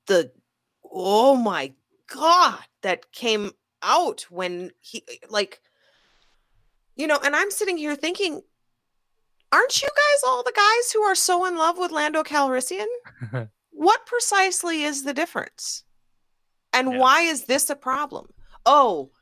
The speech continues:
Speaker 1: it's because he's holding the lightsaber. It's because you think he's gonna be the lead. And heaven forbid. And there's, and there's that immediate visceral reaction of, "Well, why can't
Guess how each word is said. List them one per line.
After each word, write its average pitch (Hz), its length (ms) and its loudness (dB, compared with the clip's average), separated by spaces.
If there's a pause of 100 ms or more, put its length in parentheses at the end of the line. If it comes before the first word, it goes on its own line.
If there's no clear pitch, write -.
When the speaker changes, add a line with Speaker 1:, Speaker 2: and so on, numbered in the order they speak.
(140)
Speaker 1:
it's 214 180 0
because 202 360 -2
he's 196 180 -4
holding 170 320 0
the 123 80 -8
lightsaber. - 540 -4 (360)
It's 202 180 2
because 180 360 -2
you 156 100 -6
think 165 220 -6
he's 151 240 -10
gonna 147 200 -6
be 135 140 -8
the 123 140 -8
lead. 220 420 -6 (800)
And 156 180 -2
heaven 185 320 0
forbid. 151 540 -2 (1300)
And 208 220 0
there's, 208 420 2 (280)
and 208 200 0
there's 196 340 -4
that 185 380 0 (480)
immediate 214 760 0
visceral 190 800 0
reaction 160 680 -2
of, 170 160 -4
"Well, 175 140 -10
why 190 340 0
can't 240 460 -4